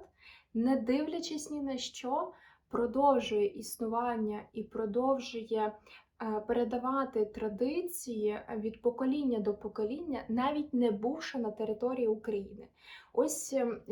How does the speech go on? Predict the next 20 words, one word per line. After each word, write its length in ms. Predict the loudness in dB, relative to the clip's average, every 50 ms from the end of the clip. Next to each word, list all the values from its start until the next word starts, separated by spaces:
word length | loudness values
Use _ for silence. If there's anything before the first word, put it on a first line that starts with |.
| -8
ці 160 | -2 2 2 2
аспекти 960 | 2 2 -2 -4 0 2 2 2 0 -2 -8 -4 -2 0 0 0 0 -2 -4 -4
мене 260 | -4 -4 -2 -2 -2
вразили 540 | -2 -4 -4 -4 -4 -4 -2 0 0 0 0
в 80 | -2
цей 220 | -6 -6 -4 -2 0
раз 260 | 0 0 -2 -4 -6 -6
більше, 540 | -4 -2 -2 -4 -4 -4 -8 -8 -8 -8
ніж, 440 | -6 -6 -4 -4 -6 -6 -8 -8 -6 -6 -8 -8 -10 -16 -20 -18 -20 -20 -14 _ -4
а, 220 | -2 0 2 0
в 120 | 0 2 2
минулий. 840 | 2 4 4 4 4 4 4 4 2 2 2 2 2 0 0 -4 -6 -6
І 400 | -4 -2 -2 -2 -2 -2 -4 -4
взагалі, 380 | -4 -4 -4 -2 -2 0 0
я 100 | 0 0
думаю, 280 | -2 -2 -2 -2 -2 -4
що 500 | -6 -8 -8 -4 -2 0 0 0 0 0 -2
«Тигролови» — 560 | -4 -2 0 0 0 2 0 0 0 -2 -4
це 160 | -4 -2 -4
якраз 460 | -4 -2 -2 -2 -4 -4 -4 -8 -12